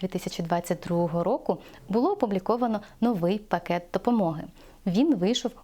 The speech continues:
у зв'язку з підвищенням цін на електропостачання та у зв'язку з інфляцією. Спочатку парламент повинен його затвердити. Ось деякі пункти з третього пакету допомоги. Планується введення нового квитка.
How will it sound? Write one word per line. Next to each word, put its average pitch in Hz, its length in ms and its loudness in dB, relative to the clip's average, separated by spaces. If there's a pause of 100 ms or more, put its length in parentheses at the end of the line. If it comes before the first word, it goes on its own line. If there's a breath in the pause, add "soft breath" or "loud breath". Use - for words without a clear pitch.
у 311 80 2
зв'язку 226 460 0
з 170 140 -2
підвищенням 180 840 -2
цін 277 400 0 (200 loud breath)
на 185 300 2
електропостачання 190 1000 0 (200 loud breath)
та 247 120 2
у 285 80 4
зв'язку 220 540 -4
з 180 180 0 (160)
інфляцією. 170 880 -2 (640 loud breath)
Спочатку - 480 -2
парламент 196 540 0 (140 loud breath)
повинен 233 400 2
його 180 360 0
затвердити. 185 760 -2 (520 loud breath)
Ось 320 240 0 (120)
деякі 202 340 2
пункти 190 480 -2 (100)
з 170 120 0 (120)
третього 196 380 -2
пакету 185 380 -4
допомоги. 180 540 -2 (680 loud breath)
Планується 247 480 2
введення 220 380 2 (200 loud breath)
нового 185 380 2
квитка. - 500 -2